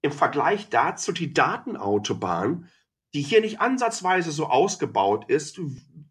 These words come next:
wie zum größer, insbesondere im Vergleich zu unseren, äh, Nachbarn im Norden, wenn du das in Skandinavien anschaust, auch generell, wenn du dir hier die Preise für Mobilfunk et cetera anguckst, ähm,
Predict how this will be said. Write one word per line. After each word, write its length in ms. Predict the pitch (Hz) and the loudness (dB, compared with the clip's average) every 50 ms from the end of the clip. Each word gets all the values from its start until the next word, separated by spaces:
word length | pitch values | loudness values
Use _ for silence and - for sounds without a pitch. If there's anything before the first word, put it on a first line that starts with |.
| _ _ - | _ _ -14
wie 200 | - 131 147 180 | -8 -4 -4 -2
zum 180 | 170 - - 143 | -2 -2 -4 -4
größer, 400 | - - 139 160 165 - - - | -2 0 0 0 0 0 -2 -2
insbesondere 680 | 185 214 208 - 143 127 147 131 131 127 117 110 107 104 | -4 -4 0 -2 0 2 4 4 4 2 2 2 2 2
im 120 | - 110 | 2 0
Vergleich 420 | 110 - - - 113 107 113 117 - | -2 -4 -4 0 2 2 2 0 0
zu 200 | - - - - | -6 -6 -4 -2
unseren, 640 | 117 113 117 110 107 113 110 104 101 98 101 98 - - | -2 -2 -2 -4 -6 -4 -2 -2 -2 -2 -2 -4 -4 0
äh, 160 | 104 101 98 | 0 0 2
Nachbarn 420 | 98 107 123 - - - - 107 | 2 2 0 0 0 0 0 0
im 160 | 101 101 95 95 | 2 0 0 0
Norden, 420 | 95 95 101 117 147 - 147 127 | 0 2 2 2 0 0 0 -2
wenn 120 | 113 107 | 0 0
du 60 | 107 104 | 0 -2
das 100 | 101 - | -4 -4
in 80 | - | -10
Skandinavien 680 | - - 110 92 95 95 104 127 160 180 175 170 160 | -8 -4 -2 -2 0 0 2 4 4 4 4 2 0
anschaust, 580 | 151 - 127 127 131 - - 117 113 113 - - - - - - - - | 0 0 -2 -2 -2 -2 0 2 0 0 -2 -4 -16 -18 -18 -14 -6 0
auch 200 | - 117 110 113 | 2 2 2 2
generell, 440 | - 110 107 110 104 101 107 127 131 | 0 2 2 2 0 2 2 2 2
wenn 100 | 131 120 | 0 -2
du 80 | 117 | -4
dir 120 | 110 104 104 | -6 -6 -4
hier 160 | 104 120 107 | -2 -2 -2
die 80 | 101 98 | -2 -4
Preise 440 | - - - 107 135 160 165 156 | -6 -4 0 2 2 2 0 -2
für 140 | - - - | -4 -6 -4
Mobilfunk 640 | 107 110 104 107 139 165 208 202 202 - 156 139 - | -2 -2 -2 -2 -2 -2 -2 -2 -2 -2 -4 -4 -4
et 80 | 135 - | -6 -6
cetera 460 | - 123 - - 110 107 98 - - | -6 -6 -6 -4 -2 0 0 0 0
anguckst, 520 | 95 98 95 - - 98 - - - _ _ _ _ _ _ _ _ - | -2 -4 -4 -2 -4 -4 -4 -6 -20 _ _ _ _ _ _ _ _ -4
ähm, 320 | 123 127 131 131 - - | -2 0 0 -2 -2 -6